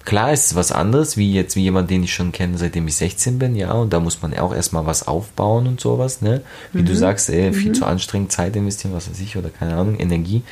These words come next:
Speaker 1: Aber wenn sich's lo-, also, ja, was heißt, wenn sie, das weißt du ja nie. Das ist ja
Speaker 2: Ja.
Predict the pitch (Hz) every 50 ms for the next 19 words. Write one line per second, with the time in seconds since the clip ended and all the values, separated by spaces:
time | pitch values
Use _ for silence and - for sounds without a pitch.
0 | - - - - - - - - - - 87 76 92 85 82 80 - - - -
1 | - - - - - - 90 85 82 85 - - 82 - - - 85 85 90 -
2 | - - 90 87 78 85 82 76 - - - - - - - - - - - 95
3 | 95 98 - - 98 92 92 98 98 101 101 104 98 87 87 - 107 117 123 -
4 | - - 120 117 123 143 143 123 107 - - - - - - - 110 104 95 101
5 | 98 95 92 90 90 - - - - - - - - - - - - - - -
6 | - - - - - - - - - - - - - - - - - - - -
7 | 180 170 - -